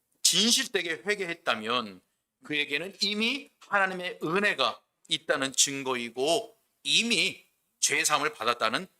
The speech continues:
증거가 되는 거죠. 이미 그에게 은혜가 베풀어져서 그가 회개할 수 있게 되었으니까. 여러분, 하나님의 놀라운 지혜죠. 하나님의 놀라운 구원의 방식입니다. 자, 여기까지 하고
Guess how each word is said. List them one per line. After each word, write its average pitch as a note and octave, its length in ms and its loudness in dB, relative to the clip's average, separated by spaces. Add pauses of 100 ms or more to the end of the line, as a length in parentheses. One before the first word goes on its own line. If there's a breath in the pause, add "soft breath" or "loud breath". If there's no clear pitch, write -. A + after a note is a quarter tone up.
(160)
증거가 B2+ 440 2
되는 A2 260 -12
거죠. - 360 -14
이미 F#3+ 220 -2
그에게 C#3+ 520 -4 (140)
은혜가 C#3+ 380 0
베풀어져서 C#3+ 1080 0 (180)
그가 B2+ 340 0 (220)
회개할 F3 300 0
수 - 180 0
있게 F3 300 -6
되었으니까. - 840 -8 (540 soft breath)
여러분, G#2+ 160 -10
하나님의 B2+ 320 -6
놀라운 A2+ 400 -4
지혜죠. B2 680 -6 (1600)
하나님의 A#2 280 -4
놀라운 A2 260 -4
구원의 A2 240 -4
방식입니다. A2+ 800 -2 (400)
자, - 300 0 (480 loud breath)
여기까지 C#3 420 0
하고 D#3+ 580 -2